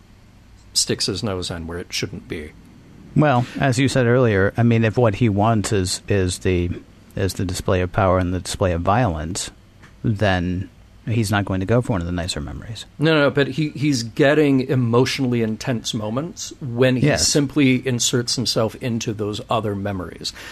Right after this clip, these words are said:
Speaker 1: Doctor Crusher's memory was already intense. Riker's memory was already intense.
Speaker 2: Well, that's why I asked the
Speaker 1: Yeah.
Speaker 2: question earlier about, you know, why is he choosing the memories he's choosing, good versus bad, things like that.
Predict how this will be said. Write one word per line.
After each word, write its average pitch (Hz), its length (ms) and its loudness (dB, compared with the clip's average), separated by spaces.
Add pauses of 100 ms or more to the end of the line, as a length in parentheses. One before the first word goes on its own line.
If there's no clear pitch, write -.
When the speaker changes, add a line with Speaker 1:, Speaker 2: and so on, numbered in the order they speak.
(220)
Speaker 1:
Doctor 151 220 2
Crusher's 156 420 2
memory 117 340 4
was 107 140 -2
already 117 520 4
intense. 92 680 -6 (280)
Riker's 131 440 4
memory 110 360 4
was 104 200 -2 (120)
already 117 600 4
intense. 90 640 -6 (480)
Speaker 2:
Well, 147 160 -2 (120)
that's 131 260 2
why 131 140 4
I 117 40 4
asked 113 240 4
the 135 60 2
Speaker 1:
Yeah. - 80 -2
Speaker 2:
question 113 340 0
earlier 107 360 4
about, 95 400 2
you 117 100 -2
know, 98 300 0
why 107 220 4
is 101 120 2
he 107 100 -2
choosing 101 300 0
the 98 60 0
memories 95 280 0
he's 98 160 -4
choosing, 101 380 0
good 92 180 0
versus 90 320 0
bad, 90 340 0
things 90 260 -2
like 85 200 -4
that. 98 320 0